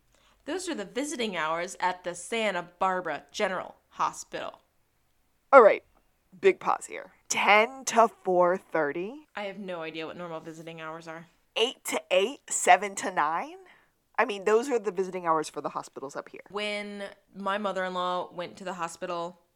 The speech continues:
Speaker 1: while I was up there, they were gonna kick us out around six.
Speaker 2: Really?
Speaker 1: Yeah.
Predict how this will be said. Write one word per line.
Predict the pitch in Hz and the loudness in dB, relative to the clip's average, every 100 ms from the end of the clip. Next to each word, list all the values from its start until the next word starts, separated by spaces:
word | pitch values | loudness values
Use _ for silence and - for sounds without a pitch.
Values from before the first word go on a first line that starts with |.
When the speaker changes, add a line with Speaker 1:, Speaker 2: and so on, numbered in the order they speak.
| _ - | _ -12
Speaker 1:
while | 165 160 | -6 -6
I | 160 | -6
was | 165 | -8
up | 156 | -10
there, | 175 180 185 208 - | -4 -4 -4 -10 -10
they | 196 | -8
were | 185 | -6
gonna | 185 151 | -4 -6
kick | 156 165 | -8 -14
us | 160 | -10
out | 117 123 | -6 -6
around | 104 - | -8 -12
six. | - - - - - _ _ _ _ _ _ - | -20 -20 -18 -18 -18 _ _ _ _ _ _ -8
Speaker 2:
Really? | 214 226 160 147 _ _ _ | 0 0 0 -10 _ _ _
Speaker 1:
Yeah. | 185 147 - | -14 -8 -8